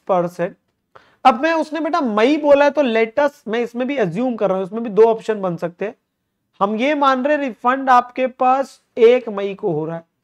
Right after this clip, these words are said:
अगर इसमें भी आप ये मानेंगे रिफंड जो हो रहा है वो, आ, इकतीस मई को हो रहा है तो फिर ये हो जाएगा। तो वेरी हो जाएगा आंसर। उसने अकेला मई लिखा था क्वेश्चन में,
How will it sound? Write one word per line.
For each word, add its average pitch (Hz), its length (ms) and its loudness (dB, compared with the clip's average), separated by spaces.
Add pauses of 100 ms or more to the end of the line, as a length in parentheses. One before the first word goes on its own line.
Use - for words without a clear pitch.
(1300)
अगर 247 240 6
इसमें 269 260 -4
भी 311 80 2
आप - 140 2
ये 285 100 -2
मानेंगे 277 380 0
रिफंड 269 400 0
जो 277 160 2
हो 269 80 4
रहा 254 100 4
है 269 60 2
वो, 269 240 6
आ, 190 600 4
इकतीस 254 520 -4
मई 247 180 2
को 262 120 -2
हो 254 60 4
रहा 254 80 0
है 262 60 -4
तो 294 80 -6
फिर 214 160 -2
ये 214 120 -2
हो 196 100 2
जाएगा। 156 260 -6 (720)
तो 240 60 0
वेरी 233 260 4
हो 214 120 2
जाएगा 175 240 -2
आंसर। 165 220 -8
उसने 240 180 -6
अकेला 254 340 0
मई 226 240 -2
लिखा 190 260 -2
था 180 120 -4
क्वेश्चन 175 340 -6
में, 151 120 -10